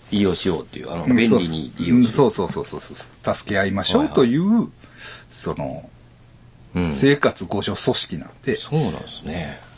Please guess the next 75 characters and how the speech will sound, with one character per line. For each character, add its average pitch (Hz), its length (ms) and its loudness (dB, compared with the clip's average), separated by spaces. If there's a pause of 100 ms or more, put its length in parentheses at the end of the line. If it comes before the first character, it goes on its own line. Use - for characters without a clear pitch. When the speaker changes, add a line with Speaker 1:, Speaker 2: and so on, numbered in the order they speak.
Speaker 2:
は 73 200 0
い。 - 180 -6
Speaker 1:
知 - 220 -14
ら 104 60 -8
ん 110 100 -10
か - 80 -12
っ - 60 -16
た - 100 -18
で - 60 -18
す - 100 -14
ね。 - 60 -18 (340)
コ 92 200 -2
ー - 20 -2
プ - 180 -16
が 64 60 -12
ね、 120 340 -6
昔。 - 440 -8 (400)
Speaker 2:
そ - 60 -14
う - 20 -10
そ - 420 -2
う - 20 0
そ 85 160 -4
う - 40 -10
そ 69 240 -12
う - 40 -12
そ - 120 -12
う。 - 20 -12
Speaker 1:
う - 40 -14
ん。 - 60 -20 (720)
Speaker 2:
そ 127 220 0
う - 20 -4
な 67 120 -4
ん - 100 -18
で。 - 240 -12
Speaker 1:
た - 120 -8
だ 120 120 2
の 87 80 0
ス 147 180 0
ー 120 80 2
パ 85 140 -2
ー - 40 0
や 55 60 -8
思 80 120 -12
っ - 40 -16
て - 60 -16
ま 76 100 -8
し - 60 -12
た - 60 -12
か 57 80 -12
ら - 40 -16
ね。 85 220 -10 (220)
Speaker 2:
だ - 60 -20
か 165 60 -2
ら 156 140 6
そ 190 140 6
れ 180 60 8
は 170 140 8
ね、 151 260 -2 (140)
Speaker 1:
う 90 60 -4
ん。 87 40 0
Speaker 2:
違 127 100 2
う 104 180 4
ん 69 80 -12
で - 80 -12
す - 100 -8
よ 104 80 -4
ね。 170 180 -4 (140)
Speaker 1:
う 87 60 -2
ん。 85 80 -2
Speaker 2:
え 87 320 -6 (1900)
え。 147 80 -12
だ 127 140 -2
か 101 100 2
ら、 82 320 2 (1400)
ま 127 300 2